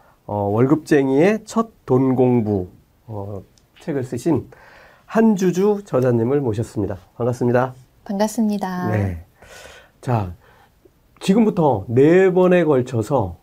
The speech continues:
Speaker 1: 어, 특히 사회생활 처음 하시면서 내가 돈을 어떻게 벌고 관리하고 또 저축하고 불려야 되는지 잘 모르시는 분들이 들으시면 정말 깜짝 놀라실 그런 노하우들을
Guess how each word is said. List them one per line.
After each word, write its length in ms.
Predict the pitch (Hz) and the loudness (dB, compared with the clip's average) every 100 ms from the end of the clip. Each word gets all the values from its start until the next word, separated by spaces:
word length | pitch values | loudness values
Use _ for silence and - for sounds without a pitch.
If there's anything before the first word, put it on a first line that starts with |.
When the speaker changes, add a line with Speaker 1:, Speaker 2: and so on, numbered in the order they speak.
| _ | _
Speaker 1:
어, 520 | 104 101 98 101 101 - | -8 -6 -6 -8 -10 -14
특히 260 | - - 220 | -6 0 0
사회생활 880 | - 226 214 208 190 180 185 175 | 0 0 2 2 0 0 -2 -2
처음 240 | 165 - 208 | -2 -2 -2
하시면서 680 | 170 170 151 123 135 127 120 _ _ | -4 -2 -2 -2 -2 -2 -4 _ _
내가 180 | 131 127 | -2 0
돈을 240 | 127 135 131 | 0 0 0
어떻게 460 | 123 143 139 131 | 0 -2 -4 -4
벌고 540 | 127 117 120 120 123 120 | -2 0 0 -2 -2 -2
관리하고 840 | 117 120 127 123 117 127 123 123 - _ _ - | -2 0 0 0 0 -2 -4 -4 -10 _ _ -10
또 540 | 110 113 113 117 117 _ _ | -6 -4 -2 -4 -8 _ _
저축하고 880 | - 123 - 135 - 127 120 123 - | -4 -2 -2 -6 -4 -4 -2 -4 -4
불려야 460 | 208 240 233 214 185 | -2 2 4 4 4
되는지 560 | 160 147 123 117 101 - _ _ | 4 4 2 0 -2 -8 _ _
잘 200 | - 120 | -4 -2
모르시는 520 | 110 135 139 151 139 | 0 0 2 0 0
분들이 540 | 123 113 117 135 101 - _ _ _ | -2 -4 -2 -4 -6 -10 _ _ _
들으시면 680 | - 127 123 123 117 120 101 | -2 0 0 0 0 -2 -4
정말 560 | - 123 139 151 123 - | -4 -2 0 2 0 -4
깜짝 380 | - 214 226 240 | -4 -2 0 2
놀라실 500 | 185 135 127 113 101 | 2 2 0 -2 -6
그런 300 | - 110 110 | -4 -4 -2
노하우들을 760 | 107 113 123 104 98 131 196 | 2 2 2 0 0 -2 -2